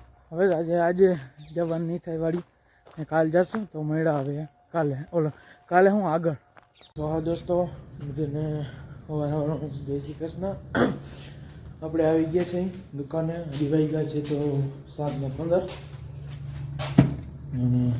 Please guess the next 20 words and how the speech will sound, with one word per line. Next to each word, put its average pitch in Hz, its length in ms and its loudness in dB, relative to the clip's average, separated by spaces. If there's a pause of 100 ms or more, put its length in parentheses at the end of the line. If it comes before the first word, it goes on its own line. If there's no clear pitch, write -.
(200)
એ, - 220 -2 (1200)
વળી 156 180 10
જાય, 156 160 8 (300)
હેલો. 165 140 4 (1300)
તો 139 380 6 (460)
ઠેલો 143 240 4
મૂકી 139 220 4
દઈ. 160 180 0 (1400)
અને 135 160 -14 (340)
લે, 143 100 -6 (380)
ચાવી 202 260 8
મુકાઈ 165 480 2
આવી. 135 260 4
બીજી 170 180 4
એમ 175 200 6
અહીંયા 170 200 0
રાખીને 160 300 0
એમ 165 80 -2
જ 151 120 -4 (100)
થઈ. 139 280 2